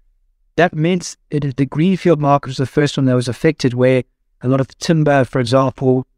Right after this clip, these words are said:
may have come to Australia. But forget aside that there were bushfires and that there were supply chain shortages. The U-, the U S A needed more timber than Australia, so it was basically paying high prices and taking all the timber away. Uh, the, the advice that we're giving right now is that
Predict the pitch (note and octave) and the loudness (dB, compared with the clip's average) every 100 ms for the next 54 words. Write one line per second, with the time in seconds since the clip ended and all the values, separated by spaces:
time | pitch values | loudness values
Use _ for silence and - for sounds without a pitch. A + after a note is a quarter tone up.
0 | _ B2+ C3 C3 - C#3+ C3+ B2 - C#3 | _ -4 0 0 0 0 0 -2 -2 0
1 | C3 C3 - C#3+ D3 D3+ - C#3+ C3+ B2+ | 0 -2 -6 -4 -2 -2 0 0 0 -2
2 | C3 B2 C3+ D3+ - C#3 C3+ C3 B2 B2 | 0 0 -2 -6 -2 0 2 2 0 -4
3 | A#2+ B2 B2 A2+ - - - C#3 C3+ - | 0 2 2 0 -8 -16 -2 2 2 0
4 | - B2+ A#2 C3 A#2+ B2 - - _ _ | 0 0 2 0 2 0 -2 -12 _ _
5 | _ - C3+ F3 E3 D3 D3+ D#3+ F3+ E3 | _ -6 0 0 0 -2 0 2 2 2
6 | F3+ F#3 D3+ D3 C#3 C#3 - D#3+ D3 C3+ | 2 2 2 -2 -4 -6 -2 0 2 2
7 | B2+ - F#3 F#3 A#2+ - C#3 - D3 - | 0 0 0 2 0 -2 -4 0 -2 0
8 | C#3 - - A#2+ D3 B2+ C3 C3 - C#3 | 0 0 -4 -2 0 0 0 -2 0 0
9 | - C3 A#2 D3 C3+ C3 B2+ - D#3 C#3+ | 0 -4 -2 -2 0 0 0 2 2 4
10 | B2+ A2+ A2 E3+ - _ _ _ _ _ | 2 2 0 -2 -8 _ _ _ _ _
11 | _ C#3+ C#3+ - D3 D#3 D3+ D#3 G3+ - | _ -2 -2 -4 -4 0 0 0 -2 -2
12 | F#3+ C#3+ D#3+ D3+ C#3 C#3+ C3+ C#3 C3+ C3 | -2 0 0 2 2 0 0 0 0 0
13 | C3+ | 0